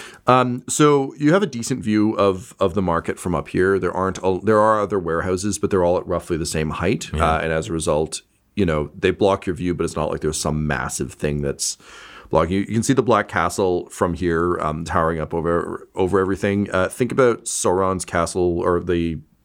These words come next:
Speaker 1: tower, I guess, one of the two, I'm told from the title.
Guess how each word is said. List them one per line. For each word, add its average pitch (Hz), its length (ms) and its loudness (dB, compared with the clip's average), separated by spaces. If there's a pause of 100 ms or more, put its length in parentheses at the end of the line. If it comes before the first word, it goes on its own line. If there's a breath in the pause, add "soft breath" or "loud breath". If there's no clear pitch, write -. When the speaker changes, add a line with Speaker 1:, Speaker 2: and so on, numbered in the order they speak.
(260)
Speaker 1:
tower, 87 440 2
I 87 60 0
guess, 82 360 -2
one 87 200 0
of 80 80 -6
the 78 100 -2
two, 85 300 0
I'm 80 100 -2
told 87 320 0
from 82 220 -6
the 73 100 -4
title. 101 320 0